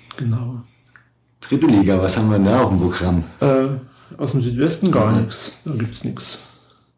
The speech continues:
Speaker 1: Also es gibt meins zwei, die in der dritten Liga
Speaker 2: Ja gut, das
Speaker 1: spielen,
Speaker 2: hatten
Speaker 1: aber
Speaker 2: wir
Speaker 1: das
Speaker 2: ja
Speaker 1: ist
Speaker 2: eigentlich.
Speaker 1: jetzt, ähm, ich hab eher so eine Vereinsbrille auf und,
Speaker 2: Ja.
Speaker 1: äh, ansonsten ist aus dem Südwesten in der dritten Liga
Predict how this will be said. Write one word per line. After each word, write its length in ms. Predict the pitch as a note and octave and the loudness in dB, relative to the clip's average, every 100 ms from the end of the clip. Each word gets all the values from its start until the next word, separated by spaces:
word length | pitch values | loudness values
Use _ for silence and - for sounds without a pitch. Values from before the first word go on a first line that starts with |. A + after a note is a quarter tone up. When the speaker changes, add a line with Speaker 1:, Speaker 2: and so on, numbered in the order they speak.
| _ - | _ -4
Speaker 1:
Also 180 | D3 B2 | 0 2
es 60 | |
gibt 300 | B2+ C3+ - | 2 -2 -4
meins 840 | C#3 C3+ C#3 - - - - - - | 0 0 0 -4 -8 -10 -10 -14 -16
zwei, 680 | - - - C3+ C3+ D#3 D3 | -14 -12 -4 2 4 4 4
die 100 | C#3+ | 0
in 80 | |
der 100 | D3 | 0
dritten 300 | C#3+ C#3+ C#3+ | -2 -4 -4
Liga 220 | C3 C3+ C#3+ | -2 -2 -2
Speaker 2:
Ja 20 | |
gut, 160 | - - | -4 2
das 60 | |
Speaker 1:
spielen, 160 | C3 C3+ | 2 2
Speaker 2:
hatten 100 | C3 | 2
Speaker 1:
aber 80 | A#2 | 2
Speaker 2:
wir 60 | B2+ | 2
Speaker 1:
das 80 | G2 | 0
Speaker 2:
ja 120 | G2 | -2
Speaker 1:
ist 140 | G2 | 0
Speaker 2:
eigentlich. 400 | - G2+ G2 - | 2 2 0 -2
Speaker 1:
jetzt, 20 | - | -6
ähm, 200 | C3+ C3+ | -4 -6
ich 120 | C3+ - | -8 -10
hab 140 | - | -2
eher 160 | C3 C3+ | 0 2
so 60 | |
eine 100 | C3+ | 0
Vereinsbrille 880 | C3+ B2+ B2+ C#3+ - D3+ C3+ C3+ C3 | -2 0 2 0 0 2 4 4 2
auf 300 | B2 C3 - | 2 0 -2
und, 160 | B2 G#2 | -4 -4
Speaker 2:
Ja. 100 | G2+ | -4
Speaker 1:
äh, 1500 | - - A#2+ - - - _ _ _ _ _ _ _ _ - _ _ _ - | -6 -12 -16 -20 -20 -20 _ _ _ _ _ _ _ _ -20 _ _ _ -6
ansonsten 580 | C#3 B2 C3 C3+ - A#2+ | 0 2 2 2 0 0
ist 380 | - - - - | 0 -6 -6 -4
aus 100 | C3+ | -2
dem 100 | B2+ | 0
Südwesten 680 | B2 A#2+ B2 - B2+ A#2 A2+ - - - - | -2 -2 -6 -6 -4 -4 -6 -12 -16 -12 -6
in 40 | |
der 100 | D3 | -4
dritten 360 | C#3 - C3 B2 | -4 -4 -2 0
Liga 240 | B2 B2+ | 0 0